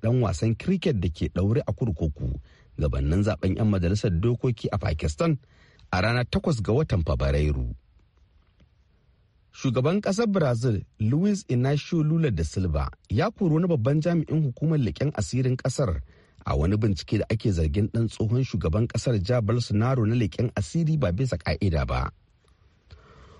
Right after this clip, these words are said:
Kora Alessandro Moretti a matsayin mataimakin daraktan hukumar, wadda aka fi sani da sunan Portuguese Abin, ya zo kwana guda bayan da 'yan sanda suka kai sumame kan kaddarorin da ke alaƙa da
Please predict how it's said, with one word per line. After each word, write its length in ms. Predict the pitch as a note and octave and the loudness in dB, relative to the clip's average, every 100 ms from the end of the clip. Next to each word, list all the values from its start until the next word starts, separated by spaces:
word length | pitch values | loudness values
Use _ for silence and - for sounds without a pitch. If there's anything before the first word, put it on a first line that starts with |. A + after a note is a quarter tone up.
| - - | -20 -6
Kora 260 | - C#3+ G#3 | 0 0 0
Alessandro 640 | G#3 F#3 C3 F3 F#3 E3+ F3+ | 0 0 0 0 2 2 2
Moretti 600 | E3 G#2+ A2+ G#2+ - D2+ - | 2 2 2 -2 -4 -4 -2
a 40 | F#2+ | 0
matsayin 420 | A2+ - D#3+ E3 F#3 | 0 0 0 0 0
mataimakin 460 | G#3 D3+ A2 D#3+ | 0 0 0 0
daraktan 400 | D3 A2+ D#3 D3+ | 2 0 0 -2
hukumar, 600 | F#2 D2 - F#2 D#2+ C#2 A#1 - _ _ | -2 -2 -2 0 0 -2 -8 -16 _ _
wadda 280 | - G#2 A#2 B2 | -2 0 0 -2
aka 160 | A#2 | -2
fi 100 | G#2 | -2
sani 280 | G#2+ C3 A#2+ | 0 0 2
da 80 | F2 | 0
sunan 340 | D#2+ A#2 A#2+ A2+ | 0 0 0 0
Portuguese 520 | - A#2+ C#3+ B2+ E2+ | 0 0 0 0 -2
Abin, 440 | - D#2 F2 D2 A#1+ - - _ - | -2 0 2 0 -2 -8 -20 _ -4
ya 220 | D2 E2 | 0 2
zo 140 | F#2+ G2+ | 0 0
kwana 360 | G#2+ G#2+ A#2 | 0 0 0
guda 280 | G#2 F2+ G2+ | 0 0 2
bayan 260 | G#2+ A2+ A2 | 0 0 0
da 60 | - | 0
'yan 120 | A#2 | -2
sanda 260 | A#2+ G2 G2+ | 0 0 0
suka 200 | - F#2+ | 0 -2
kai 180 | B2 B2+ | 0 0
sumame 400 | A#2 F2+ G2 A#2+ | 0 2 2 2
kan 160 | B2 G2+ | 0 -2
kaddarorin 520 | B2 B2 B2 B2+ C3 | -2 0 2 2 2
da 60 | G2+ | 0
ke 140 | - | -2
alaƙa 540 | - F#2+ C3+ F#3 - | -2 0 0 0 0
da 80 | A2 | -2